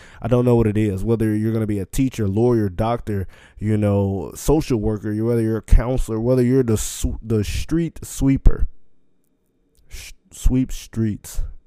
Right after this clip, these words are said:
with, you know, joy and, and do it on purpose,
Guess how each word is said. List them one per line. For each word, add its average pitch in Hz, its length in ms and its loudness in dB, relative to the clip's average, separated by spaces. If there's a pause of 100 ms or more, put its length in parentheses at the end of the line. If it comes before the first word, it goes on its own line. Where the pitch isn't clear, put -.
(160)
with, - 320 -8 (460)
you 110 140 -2
know, 87 360 -4 (320)
joy 98 540 2 (240)
and, 98 420 -4
and 101 160 -6
do 113 100 -2
it 139 60 -2
on 120 160 -4
purpose, - 480 0